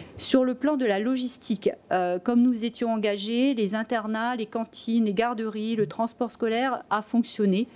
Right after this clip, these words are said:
euh, pour que les élèves soient accueillis dans les meilleures conditions. Par contre, certains élèves qui sont évidemment originaires de la province nord ou de la province des îles et qui sont scolarisés dans certains établissements de Nouméa n'ont pas pu parfois rejoindre, euh, leur établissement.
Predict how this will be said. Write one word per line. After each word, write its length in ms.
euh, 220
pour 240
que 80
les 240
élèves 220
soient 260
accueillis 400
dans 140
les 100
meilleures 320
conditions. 540
Par 160
contre, 340
certains 380
élèves 320
qui 160
sont 400
évidemment 500
originaires 460
de 80
la 100
province 480
nord 240
ou 80
de 120
la 200
province 460
des 320
îles 180
et 80
qui 140
sont 180
scolarisés 680
dans 140
certains 380
établissements 720
de 140
Nouméa 600
n'ont 320
pas 200
pu 200
parfois 460
rejoindre, 500
euh, 340
leur 200
établissement. 600